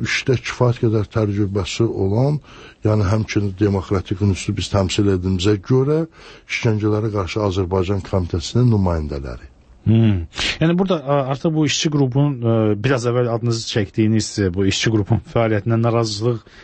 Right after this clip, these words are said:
Speaker 2: olacaqmı, yoxsa olmayacaq?
Speaker 1: Yəni belədir
Speaker 2: Nə
Speaker 1: də, yəni
Speaker 2: düşünürsünüz?
Speaker 1: mən burada, <clears throat> e, əsas, e, göstərdiyim güc nazirliklərin,
Speaker 2: Bəli.
Speaker 1: Səhiyyə Naziri də, yəni deyirəm, hamısının prokurorluqdan başqa,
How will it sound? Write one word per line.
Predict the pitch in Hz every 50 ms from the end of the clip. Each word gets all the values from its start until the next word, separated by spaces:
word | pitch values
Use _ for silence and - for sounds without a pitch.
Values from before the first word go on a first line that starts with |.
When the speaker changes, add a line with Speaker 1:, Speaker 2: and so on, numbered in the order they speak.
| - - -
Speaker 2:
olacaqmı, | 127 127 131 135 131 127 175 180 165 151
yoxsa | 139 135 127 - -
olmayacaq? | 127 123 110 95 82 78 175
Speaker 1:
Yəni | 190 202 202 190
belədir | - - 185 196 214 208 175 131
Speaker 2:
Nə | 143
Speaker 1:
də, |
yəni | 139 143
Speaker 2:
düşünürsünüz? | 151 156 151 165 165 160 160 160 160
Speaker 1:
mən | 180 196 196 180
burada, | 147 127 135 123 110 98 120 113 113 202 208 - 160 131
<clears throat> | 110 - - - _ - - 107
e, | 113 120 - -
əsas, | - 98 - - 165 156 - -
e, | - 117 107 104 98 95 90
göstərdiyim | - 123 113 - - - - 113 107 107 95 85 101 117 131 123 -
güc | - 127 120 92 - - - 95
nazirliklərin, | 98 92 90 82 78 90 90 85 85 82 78 82 87 85 82 78 85 98 120 127
Speaker 2:
Bəli. | 101 87 78 73
Speaker 1:
Səhiyyə | - - - 95 - 95 92 92 95
Naziri | 95 95 87 85 80 78 82 82 78
də, | 76 82 80 67 57 50 50 50 50
yəni | 50 53 62 71 69 62
deyirəm, | 67 87 90 98 110 117 131 139 - - - - - - - - -
hamısının | - - 190 196 175 - - - 135 139 160 170
prokurorluqdan | - - 131 117 - - - 120 120 120 123 123 110 107 101 - 123 127 123 110 -
başqa, | - 87 - - - - - 107 95 98 120 147